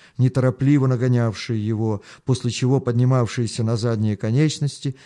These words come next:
давая ему снова немного оторваться и уйти вперед. Минут через десять ему показалось, что расстояние, которое они выдерживали, стало сокращаться. Кроме того, державшиеся до этой группой,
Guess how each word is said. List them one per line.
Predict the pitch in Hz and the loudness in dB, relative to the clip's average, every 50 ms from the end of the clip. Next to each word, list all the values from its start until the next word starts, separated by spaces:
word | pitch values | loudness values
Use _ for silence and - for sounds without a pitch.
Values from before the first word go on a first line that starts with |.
| - _ | -16 _
давая | - 117 117 117 127 127 123 | -4 -2 0 2 4 4 4
ему | 123 120 120 117 110 | 4 4 4 2 0
снова | 101 - - - 120 131 143 147 143 147 | -2 -4 -2 0 2 2 2 2 2 2
немного | 143 131 127 131 127 123 127 120 110 120 | 2 2 2 4 4 2 2 2 0 -2
оторваться | 117 117 - 113 117 113 110 110 110 - - - - 110 - _ _ _ _ _ | -2 -2 -4 -4 -2 -2 -2 -2 -4 -6 -10 -12 -12 -12 -14 _ _ _ _ _
и | - 107 | -6 -4
уйти | 104 101 98 90 - - 104 | -4 -4 -6 -6 -8 -8 -8
вперед. | - _ - - 107 98 92 - - - _ _ _ _ _ _ _ _ _ _ _ _ _ _ _ _ _ | -8 _ -10 -8 -8 -8 -8 -10 -12 -16 _ _ _ _ _ _ _ _ _ _ _ _ _ _ _ _ _
Минут | - 113 143 160 170 196 190 | 0 2 4 6 6 4 4
через | 190 - 165 160 151 151 131 | 2 2 4 4 4 4 2
десять | 117 131 165 185 180 - 160 - - _ _ _ _ _ _ _ _ _ _ _ | 4 2 2 2 2 -2 -8 -14 -16 _ _ _ _ _ _ _ _ _ _ _
ему | - 131 143 160 156 | 0 2 4 4 4
показалось, | - 160 135 160 156 131 170 165 156 135 123 | 2 0 0 0 2 2 4 4 4 2 0
что | - - - 131 | -2 -4 -4 -2
расстояние, | 123 123 - - 143 139 156 170 180 180 165 143 117 104 | -2 -2 -4 -2 0 2 4 4 4 4 4 2 0 0
которое | - - 101 - 123 120 117 | -2 -6 -4 -2 -2 0 0
они | 117 127 127 | 0 0 0
выдерживали, | 113 131 127 117 127 117 101 95 104 98 101 92 92 95 - _ _ _ _ _ _ | 0 0 0 0 0 -2 -2 -4 -6 -6 -6 -8 -10 -12 -14 _ _ _ _ _ _
стало | - - - - 143 147 156 151 151 | -20 -20 -8 -2 0 2 2 2 0
сокращаться. | 143 - 156 131 - 147 147 135 - - - 147 131 107 - - - - - - - - - - _ _ _ _ _ _ _ - - - _ | -2 -4 -6 -6 -4 -2 -4 -2 -4 -6 -4 -4 -4 -4 -6 -8 -14 -16 -16 -18 -20 -20 -20 -20 _ _ _ _ _ _ _ -20 -20 -20 _
Кроме | - - 147 165 180 170 165 | -2 2 4 4 4 4 4
того, | - 170 165 165 170 165 147 - - _ - | 2 2 4 4 4 2 0 -4 -10 _ -8
державшиеся | - 110 139 151 135 123 151 165 165 127 - 160 151 131 - 151 | -4 0 0 2 2 2 2 2 2 0 0 -2 -4 -4 -4 -4
до | 131 131 | -2 0
этой | 147 156 151 151 139 120 | 0 0 2 0 -2 -2
группой, | 110 127 147 165 156 - - 165 165 160 | -2 0 0 0 0 0 -2 -4 -4 -4